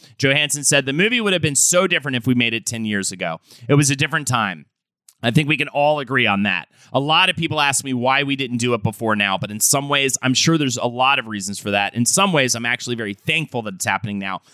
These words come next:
because we can actually make a movie that's about real stuff, and audiences want that. I think they always wanted that. Now the studio's kind of caught up to that.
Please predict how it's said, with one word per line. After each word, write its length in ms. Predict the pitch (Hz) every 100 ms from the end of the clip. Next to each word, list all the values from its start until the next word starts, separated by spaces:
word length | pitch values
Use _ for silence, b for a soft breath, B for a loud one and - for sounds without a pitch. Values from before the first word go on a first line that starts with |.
| b
because 240 | 135 123
we 120 | 123
can 120 | 123 123
actually 380 | 131 143 143 151
make 160 | 139 123
a 60 |
movie 360 | 123 123 113 107 b -
that's 200 | 127 -
about 400 | 139 110 107 107 _
real 380 | 110 127 170 165
stuff, 600 | - - 113 90 92 - _ _
and 140 | - 123
audiences 720 | 120 127 117 110 - 101 101
want 260 | 98 90 -
that. 240 | 78 65
I 120 | -
think 200 | 160 208
they 140 | 185 185
always 500 | 170 185 180 151 117
wanted 280 | 98 87 80
that. 240 | 76 73
Now 180 | 127 160
the 100 | 165
studio's 420 | - 160 147 143
kind 180 | - 123
of 100 | 104
caught 300 | - 131 120
up 220 | 113 -
to 120 | -
that. 240 | 71 64